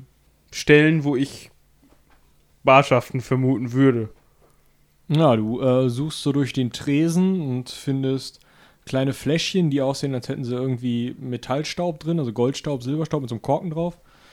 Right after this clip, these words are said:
Speaker 2: Kleine Glasfläschchen. Außerdem findest du, ähm, eine kleine Schatulle, in der so relativ fein aufgereiht in verschiedenen Fächern zwei Dukaten, fünf Silbertaler, drei Heller und zehn Kreuzer liegen.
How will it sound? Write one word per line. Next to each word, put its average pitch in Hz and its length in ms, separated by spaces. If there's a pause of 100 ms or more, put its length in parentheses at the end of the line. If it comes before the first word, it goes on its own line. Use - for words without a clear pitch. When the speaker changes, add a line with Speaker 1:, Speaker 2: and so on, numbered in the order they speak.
(160)
Speaker 2:
Kleine 131 200
Glasfläschchen. 151 720
Außerdem 139 400
findest 143 380
du, 135 300
ähm, 120 500 (640)
eine 120 140
kleine 120 300
Schatulle, 160 680 (600)
in 120 160
der 131 240
so 123 100
relativ 143 420
fein 131 340
aufgereiht 160 600
in 151 120
verschiedenen 127 440
Fächern 156 520 (540)
zwei 120 220
Dukaten, 151 800
fünf 110 280
Silbertaler, 139 960 (420)
drei 113 200
Heller 143 360
und 117 140
zehn 113 180
Kreuzer 110 420
liegen. 95 300